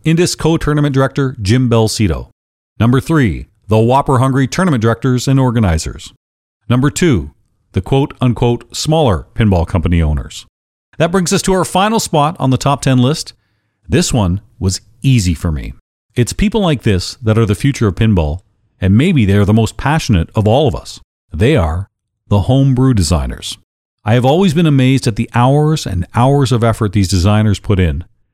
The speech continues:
and then to see their end result is fantastic. You've heard me talk to people on this show in the past, like Ed Owens regarding his Ghost in the Shell machine, or Mark and City with his Nightmare Before Christmas pin.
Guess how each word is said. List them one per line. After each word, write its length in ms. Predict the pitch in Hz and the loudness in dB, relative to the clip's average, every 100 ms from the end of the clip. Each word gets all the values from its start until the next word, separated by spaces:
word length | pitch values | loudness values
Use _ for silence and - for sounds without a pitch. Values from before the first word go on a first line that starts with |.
| - | -2
and 140 | 95 | 2
then 120 | 147 | 2
to 100 | 180 | 2
see 200 | - 160 | 0 0
their 200 | 127 107 | 2 0
end 160 | 123 147 | 0 0
result 360 | 107 85 73 - | 0 0 -4 -8
is 180 | - - | -16 -10
fantastic. 920 | - 101 90 - 110 98 - - - _ _ | -2 0 0 0 0 0 -4 -12 -16 _ _
You've 160 | 95 90 | -2 0
heard 160 | 110 | 2
me 80 | 110 | 0
talk 240 | 98 110 - | 0 -2 -2
to 80 | |
people 240 | - 117 107 | -4 0 2
on 80 | 107 | 2
this 120 | 98 | 0
show 260 | - 104 | 0 2
in 60 | 107 | 2
the 60 | 101 | 0
past, 360 | 98 98 - | 0 0 0
like 240 | 98 - 120 | -4 -2 0
Ed 140 | 113 | 2
Owens 400 | 98 104 113 113 | 4 2 2 0
regarding 340 | 95 101 95 | 0 0 2
his 180 | 92 82 - - | 0 -2 -10 -8
Ghost 280 | - 110 - | 0 0 0
in 80 | 107 | 0
the 60 | 95 | 2
Shell 280 | - 101 | 2 2
machine, 460 | 101 - 101 101 117 - _ - | 2 2 2 2 0 -6 _ -2
or 80 | 113 | 0
Mark 240 | 127 - | 0 0
and 160 | 120 101 | -2 0
City 380 | 160 113 67 - _ | 0 0 -4 -10 _
with 120 | 107 | -2
his 180 | 110 92 | 0 0
Nightmare 320 | 113 117 113 | 2 2 2
Before 320 | 98 92 107 98 | 0 0 0 0
Christmas 400 | - - 98 - | -4 -4 -4 -4
pin. 340 | 85 64 | -4 -4